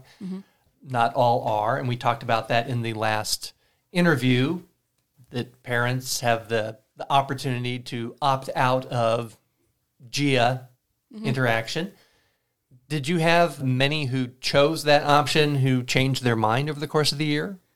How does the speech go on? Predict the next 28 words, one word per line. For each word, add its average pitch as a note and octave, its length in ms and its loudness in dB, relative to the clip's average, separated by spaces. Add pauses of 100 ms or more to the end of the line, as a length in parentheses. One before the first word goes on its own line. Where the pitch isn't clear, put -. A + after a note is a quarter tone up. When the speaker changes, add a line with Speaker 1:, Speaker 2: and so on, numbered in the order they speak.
(200)
Speaker 1:
I B3 80 4
had C4 140 6
one A#3 400 4
parent C#4 280 4
email G#3 280 2
me G#3 240 -2
and F#3+ 140 -2
say, F3+ 420 0 (580)
"It G3 200 -4
doesn't F#3 240 0
align F#3 260 4
with F#3 160 0
our G#3+ 140 2
religious B3+ 420 4
beliefs, C4 720 2
and F3+ 380 -10
please G3 220 -12
make G3+ 120 -4
sure G3+ 360 0
that F#3+ 240 2
she G3+ 120 2
doesn't G3 520 -2 (320)
interact A3 440 -2
with A#3 180 -8
my A#3 140 -2
daughter. G#3 460 4
My F#3+ 160 0
daughter F#3 500 2